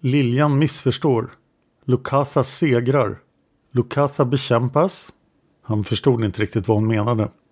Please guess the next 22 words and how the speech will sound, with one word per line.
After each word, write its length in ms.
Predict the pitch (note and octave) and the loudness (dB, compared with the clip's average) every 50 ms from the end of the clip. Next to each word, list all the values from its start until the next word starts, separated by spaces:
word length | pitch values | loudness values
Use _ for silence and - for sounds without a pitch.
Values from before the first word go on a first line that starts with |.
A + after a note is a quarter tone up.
| _ _ _ _ _ _ - | _ _ _ _ _ _ -2
"Ni 160 | C3+ D3 D3+ | 0 0 0
hörde 300 | A2+ D3 F3 D#3 A#2 C#3+ | 2 2 0 2 0 0
väl 200 | E3 F#3 E3+ D#3+ | 0 0 -2 0
alla 200 | - - D3 C3+ | 0 0 2 2
de 180 | A#2+ B2+ B2+ A2+ | 2 2 2 2
vis 360 | B2+ D#3 D3 A2+ - - - | 0 0 0 0 -2 -2 -2
och 60 | C3 | -2
upphöjda. 560 | C3 C3 - - C3 C3 D3 C3+ G#2 G2+ G#2 - _ _ _ _ _ _ _ _ _ _ | -2 -2 -4 -2 0 0 0 0 0 -2 -4 -8 _ _ _ _ _ _ _ _ _ _
Slaget 580 | - - - - B2+ C#3 D#3+ E3 D3 D3+ C3+ | -14 -12 -4 -2 0 2 2 2 0 0 0
mot 140 | - D3+ C3+ | 0 0 0
mörkret 520 | C#3+ C#3 D#3 E3 D3+ - - B2 G2+ - - | 2 0 0 0 -2 -2 -2 -2 -4 -2 -2
kommer 160 | - A#2+ A2+ | -2 -2 -2
att 100 | - - | -2 -2
avgöras 560 | G#3+ D#3+ B2+ A#2 G#2+ C3 C#3 C3 - - - | 0 0 2 2 2 2 2 0 0 -2 -2
vid 140 | A#2 - - | -4 -2 -2
Piralberget. 800 | B2+ C3 B2+ A#2 A2 G2+ A#2 C3+ C3+ B2 A2 G#2 - _ - _ _ _ _ _ _ _ _ _ _ _ | 0 0 2 2 2 2 2 0 2 0 0 -2 -4 _ -18 _ _ _ _ _ _ _ _ _ _ _
Om 100 | - A2 | -2 0
vi 80 | A#2 A2+ | 0 0
samlar 340 | - - D3 B2+ B2 C3 C3+ | 2 0 0 2 2 2 2
våra 160 | D3 C#3+ C3+ | 2 0 0
krafter 380 | C3+ - D3+ C3 - - C3+ | 0 -2 -2 -2 -2 -2 0
där, 280 | A2+ C#3 E3 E3+ C#3+ | 0 0 0 0 -4